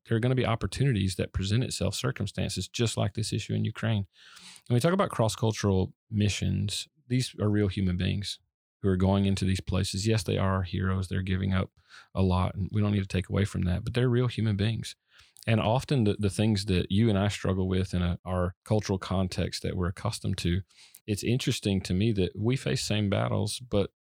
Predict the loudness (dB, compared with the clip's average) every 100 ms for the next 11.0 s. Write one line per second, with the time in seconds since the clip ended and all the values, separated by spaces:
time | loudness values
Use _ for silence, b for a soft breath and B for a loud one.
0 | _ -4 -4 0 0 0 -2 -2 0 0
1 | -2 -2 -2 -2 -4 -4 -6 -6 -6 -6
2 | -4 -4 -6 -6 -6 -4 -4 -2 -2 -4
3 | -4 -4 -4 -6 -6 -2 0 0 -2 0
4 | 2 0 B B B B 2 4 4 2
5 | 0 0 -2 -2 -2 0 2 2 4 4
6 | 4 0 -6 _ _ 0 2 2 2 2
7 | 2 0 2 0 2 0 -2 -12 _ -4
8 | 0 0 -2 -6 b b b _ -4 0
9 | 0 2 2 2 0 -2 2 2 0 -2
10 | -2 -2 -2 0 0 2 0 0 -2